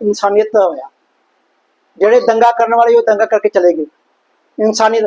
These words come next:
ਫਿਰ ਵੀ ਮੈਂ ਬਹੁਤ ਸ਼ੁਕਰਗੁਜ਼ਾਰ ਹਾਂ ਜਿਹੜੇ ਬਕਾਲਾ ਸਟੀਲ ਪਲਾਂਟ ਦੇ ਰਹਿਣ ਵਾਲੇ, ਆਸ ਪੜੋਸ ਦੇ ਜੋ ਭਾਈਚਾਰੇ ਸੀ, ਉਸ ਹਿੰਦੂ ਫੈਮਿਲੀ ਵੀ, ਮੁਸਲਿਮ ਫੈਮਿਲੀ ਵੀ, ਉਹਨਾਂ ਨੇ ਇਹਨਾਂ ਸਿੱਖ ਫੈਮਿਲੀ ਨੂੰ ਬਹੁਤ ਹੀ ਸਪੋਰਟ ਕੀਤੀ, ਉਹਨਾਂ ਦਾ ਬਹੁਤ ਬਹੁਤ ਧੰਨਵਾਦ।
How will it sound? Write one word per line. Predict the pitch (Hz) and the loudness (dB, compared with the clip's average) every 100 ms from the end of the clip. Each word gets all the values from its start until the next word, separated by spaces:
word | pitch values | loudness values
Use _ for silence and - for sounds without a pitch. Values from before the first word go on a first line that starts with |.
| 214 _ _ | -6 _ _
ਫਿਰ | 233 240 247 | 0 0 2
ਵੀ | 262 269 | 0 0
ਮੈਂ | 240 240 247 254 247 - | 2 0 2 0 0 0
ਬਹੁਤ | 190 214 233 - - | 0 2 -2 -8 -12
ਸ਼ੁਕਰਗੁਜ਼ਾਰ | - 214 196 202 196 202 | -4 0 0 2 2 2
ਹਾਂ | 208 208 311 - _ _ _ _ _ 143 | 0 -4 -8 -18 _ _ _ _ _ -4
ਜਿਹੜੇ | 180 190 | 0 2
ਬਕਾਲਾ | 190 190 180 | 0 0 0
ਸਟੀਲ | 180 - 170 180 | -2 -8 -12 -4
ਪਲਾਂਟ | 180 175 165 | -2 -2 0
ਦੇ | 180 | 0
ਰਹਿਣ | 180 180 | 0 0
ਵਾਲੇ, | 180 175 190 | -2 -2 0
ਆਸ | 165 160 | -2 0
ਪੜੋਸ | 180 175 | -2 0
ਦੇ | 185 | -2
ਜੋ | 180 | -2
ਭਾਈਚਾਰੇ | 180 165 151 156 160 156 | -2 0 0 0 0 -2
ਸੀ, | 165 - _ _ _ 185 | -4 -14 _ _ _ -10
ਉਸ | 170 220 | -6 -4
ਹਿੰਦੂ | 247 185 196 | -4 -2 -2
ਫੈਮਿਲੀ | 190 202 196 208 | -2 -2 2 0
ਵੀ, | 180 196 196 - _ _ _ - | 0 -6 -14 -20 _ _ _ -12
ਮੁਸਲਿਮ | 196 208 214 | -8 -4 -2
ਫੈਮਿਲੀ | 196 185 180 | -2 -2 -4
ਵੀ, | 202 | -2
ਉਹਨਾਂ | 202 196 | 0 0
ਨੇ | 196 208 | 0 -2
ਇਹਨਾਂ | - 202 220 | -4 -4 -2
ਸਿੱਖ | 220 262 262 | 0 -2 -2
ਫੈਮਿਲੀ | 208 190 180 180 | -2 -2 -2 -4
ਨੂੰ | 180 | -2
ਬਹੁਤ | 160 175 208 202 | 2 2 2 0
ਹੀ | 160 175 190 _ _ | -4 -6 -10 _ _
ਸਪੋਰਟ | - 196 427 | -2 -2 0
ਕੀਤੀ, | 349 - - _ _ _ _ _ | -6 -8 -16 _ _ _ _ _
ਉਹਨਾਂ | 214 233 | 0 0
ਦਾ | 185 | 2
ਬਹੁਤ | 202 240 | 2 2
ਬਹੁਤ | 247 254 | 2 2
ਧੰਨਵਾਦ। | 233 196 | 0 0